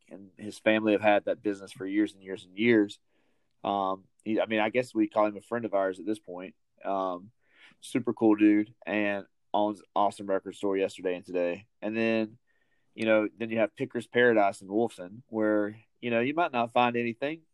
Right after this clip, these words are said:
or you might find a treasure. You just have to be ready to hunt, you know, <laughs> through, through lots and lots and lots of records that you've never heard of. And then Tiger, dude, with, uh, James over there, and,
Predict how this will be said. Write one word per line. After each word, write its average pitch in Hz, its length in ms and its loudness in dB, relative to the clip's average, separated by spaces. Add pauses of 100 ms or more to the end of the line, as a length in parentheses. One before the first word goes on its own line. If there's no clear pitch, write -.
(220)
or 175 160 -6
you 175 120 -8
might 160 200 0
find 147 180 2
a 135 40 0
treasure. 123 360 0
You 110 140 -6
just 113 200 -6
have 113 180 2
to 113 80 -4
be 104 160 0
ready 104 260 0
to 101 140 -14
hunt, 104 260 -8 (200)
you 98 140 -12
know, 95 220 -4 (260)
<laughs> - 0 -
through, 160 600 4 (120)
through 123 240 2 (100)
lots 113 400 2
and 113 140 -10
lots 101 540 -6
and 98 120 -18
lots 101 420 -2
of 90 120 -12
records 98 440 -2
that 98 160 -2 (560)
you've 123 160 -6
never 143 200 2
heard 165 160 0
of. 87 160 -2 (600)
And 113 340 0
then 156 120 -4
Tiger, 120 320 2 (1120)
dude, 113 220 0
with, 110 160 -4
uh, 104 240 2 (600)
James 117 360 -2
over 110 200 2
there, 110 280 0
and, 104 120 -6